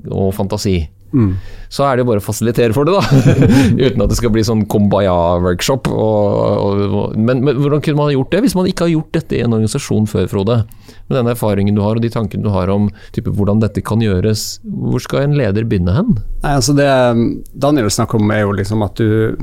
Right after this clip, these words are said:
Speaker 2: i, i endring så må du sørge for også å oppnå suksesser på de, på de nye områdene, da. Eh, og, og forsterke suksess er liksom et godt militært prinsipp, da, i utgangspunktet. At du setter inn reserven der du har suksess, ikke der du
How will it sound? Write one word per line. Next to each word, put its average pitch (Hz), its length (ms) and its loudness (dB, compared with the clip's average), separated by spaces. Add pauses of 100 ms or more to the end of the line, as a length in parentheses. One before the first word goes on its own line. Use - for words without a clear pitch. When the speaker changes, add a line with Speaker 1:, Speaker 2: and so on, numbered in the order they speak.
Speaker 2:
i, 107 480 2 (540)
i 117 200 4
endring 113 520 2
så - 120 -2
må 107 180 4
du 101 200 4
sørge 101 360 0
for 107 180 0
også 101 320 -2
å 113 100 0
oppnå 101 320 0
suksesser 104 560 -2
på 104 140 -2
de, 104 240 0 (480)
på 113 100 0
de 113 80 4
nye 123 240 6
områdene, 113 560 2
da. 127 100 0 (800)
Eh, 113 460 2
og, 113 640 0
og 107 100 -2
forsterke 107 480 -2
suksess 104 460 -2
er 101 100 -4
liksom 107 240 -2
et 104 160 -4
godt - 320 -6
militært 110 420 0
prinsipp, 117 420 0
da, 143 100 -4 (100)
i 131 140 0
utgangspunktet. 117 800 -2 (640)
At 107 100 0
du 107 160 2
setter 107 320 0
inn 110 160 4
reserven 107 400 2
der 107 160 0
du 101 60 0
har 104 100 0
suksess, 104 520 0
ikke 110 180 0
der 104 160 0
du 107 200 0